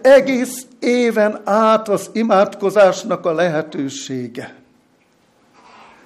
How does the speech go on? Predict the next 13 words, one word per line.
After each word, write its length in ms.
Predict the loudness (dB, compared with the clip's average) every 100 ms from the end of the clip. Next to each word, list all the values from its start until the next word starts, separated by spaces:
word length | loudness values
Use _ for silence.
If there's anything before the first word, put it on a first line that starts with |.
| _ _ _ _ _ _ _ 0
Az 300 | 6 6 6 4
együtt 560 | 6 6 4 2 2 0
gondolkodásnak 1300 | 2 4 4 2 2 0 -4 0 0 0 -6 -10 -4
a 60 |
lehetősége. 1300 | -2 -2 -4 -8 -8 -10 -10 -12 -14 -14 -14 -16 -18 _ _ _ _ _ _ _ _ _ _ _ _ _ _ _ _
És 100 | -14
barátaim, 600 | 0 4 4 2 -2 -2
testvéreim, 640 | -4 -8 -6 -2 0 0 -2
nem 300 | -4 -4 -2
becsülöm 560 | -4 -6 -8 -6 -6
le 100 | -6
az 180 | -6 -8 -14
imaláncot. 1080 | -12 -10 -10 -10 -14 -16 -16 -16 -20 -20